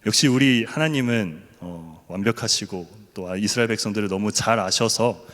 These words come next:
어, 더 완벽하고 완전한 길로, 어, 이스라엘 백성들을 인도하셨을까요? 어, 이스라엘 백성들의 입장에선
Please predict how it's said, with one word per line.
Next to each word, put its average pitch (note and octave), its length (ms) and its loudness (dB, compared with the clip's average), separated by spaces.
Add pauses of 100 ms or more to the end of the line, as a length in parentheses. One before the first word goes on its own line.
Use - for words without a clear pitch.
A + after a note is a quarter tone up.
(420)
어, F2+ 260 -10
더 C3 140 0
완벽하고 G#2+ 920 0
완전한 G#2+ 520 0
길로, F2+ 460 -6 (880)
어, F2 160 -12
이스라엘 A2 320 0
백성들을 F2+ 680 -6 (480)
인도하셨을까요? G2+ 1200 -2 (220)
어, D#2 440 -20 (680)
이스라엘 C#3+ 320 4
백성들의 A#2+ 480 2
입장에선 G2 760 -4